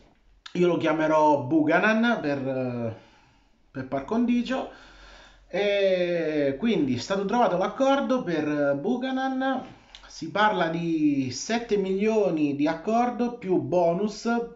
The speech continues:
per arrivare a dieci milioni totali. Eh, bonus, eh, alcuni facilmente raggiungibili, altri un po' meno.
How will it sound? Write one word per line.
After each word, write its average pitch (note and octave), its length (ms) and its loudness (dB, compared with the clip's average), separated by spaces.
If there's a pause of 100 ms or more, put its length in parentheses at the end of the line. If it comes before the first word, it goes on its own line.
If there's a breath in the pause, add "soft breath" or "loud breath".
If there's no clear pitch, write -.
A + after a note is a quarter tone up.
(120)
per E3+ 200 -4
arrivare D3 840 0
a C#3 560 -4
dieci D3 540 -2
milioni C3+ 480 0
totali. B2 640 -2 (760 loud breath)
Eh, B2+ 560 -2
bonus, E3 580 -2
eh, E3+ 60 2
alcuni C#3+ 1160 2
facilmente C#3 560 0
raggiungibili, C#3 680 -2
altri C3 440 -2
un C3+ 120 0
po' A3+ 140 0
meno. A3 520 0